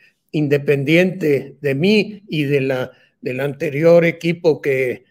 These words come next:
que defendió el caso, o que, perdón, que estudió el caso, la, la, eh,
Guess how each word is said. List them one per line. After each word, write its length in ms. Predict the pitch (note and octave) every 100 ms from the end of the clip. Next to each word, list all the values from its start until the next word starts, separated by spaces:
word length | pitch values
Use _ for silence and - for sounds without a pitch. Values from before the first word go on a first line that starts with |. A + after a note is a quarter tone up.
| _ _
que 100 | C#3
defendió 420 | C3 - C#3 D3+
el 120 | F3+ E3+
caso, 580 | F3+ D3+ E3+ F#3+ - -
o 240 | - C#3+ D3
que, 260 | D3+ D3
perdón, 420 | D3 D3 C#3+ E3
que 100 | D3
estudió 400 | D3 - C#3+ D3+
el 140 | F3+ -
caso, 460 | E3 C#3+ E3+ E3+ _ _ _ _ _ _ -
la, 720 | D#3 C#3+ C#3+ C#3+ C#3 C#3+ C#3 C#3 _ _ _ _ _ _ _ _ _ _
la, 760 | D#3 D3 C#3 C3 B2+ B2 A#2+ A#2 - _ - _ _ _ _ A#4 A4 A4+ _ _ _
eh, 360 | - - -